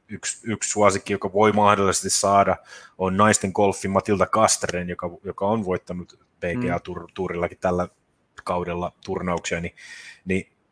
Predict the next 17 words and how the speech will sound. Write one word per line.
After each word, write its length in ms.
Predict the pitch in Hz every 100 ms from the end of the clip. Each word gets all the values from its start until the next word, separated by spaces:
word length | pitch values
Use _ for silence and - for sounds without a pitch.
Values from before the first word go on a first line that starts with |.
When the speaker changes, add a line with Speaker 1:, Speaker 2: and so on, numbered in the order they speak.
| _ -
Speaker 1:
siellä 280 | 107 95
on 60 | 101
kuitenkin 320 | 104 104 107
niin 140 | 113 117
paljon 240 | 110 104 - _ _ -
on 180 | 101 101
niitä 220 | 98 _
tasaisempi 520 | 110 104 95 98 85
on 160 | 92 92
se, 160 | 95 92
se, 100 | 95 90 -
se 140 | 95
taisto, 460 | - 101 95 - 92
että, 280 | - -
että 320 | 95 - 87 - _ _
Kastrenikin 720 | 101 95 - 95 98 87 101
on 200 | 101 98